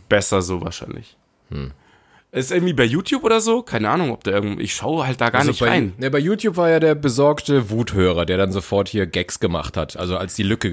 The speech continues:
Speaker 2: da war.
Speaker 1: Ja, ja.
Speaker 2: Ähm, da hat er dann drunter geschrieben, "Boah, hey, total krass, und ab dreizehn, äh, ab Minute dreizehn fünfundfünfzig, das ist die beste Stelle.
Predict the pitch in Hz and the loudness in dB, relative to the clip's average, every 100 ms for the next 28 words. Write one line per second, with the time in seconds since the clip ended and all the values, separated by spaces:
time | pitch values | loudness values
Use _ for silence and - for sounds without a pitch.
0 | 87 80 76 73 71 - - - - _ | 0 -2 -2 -4 -6 -10 -20 -20 -20 _
1 | 107 110 104 90 87 95 110 110 104 131 | 0 2 2 0 0 2 4 2 2 2
2 | 131 127 - 143 117 175 - 170 185 - | 2 0 0 -2 -2 -10 -6 0 0 0
3 | - 180 185 190 180 180 - 180 - - | -2 -2 -2 -2 -2 0 0 0 -2 -2
4 | 185 180 - - 185 214 - 208 208 208 | -2 -4 -4 -2 0 0 0 0 0 0
5 | 170 151 156 - 170 208 196 - 165 214 | -2 -2 -2 2 2 2 0 -2 0 0
6 | 214 208 208 - 240 233 - 214 - - | 0 0 0 0 -2 -2 -4 -4 -6 -8
7 | 185 - 196 - 233 - 208 - 226 196 | -4 -2 0 0 0 0 0 2 2 0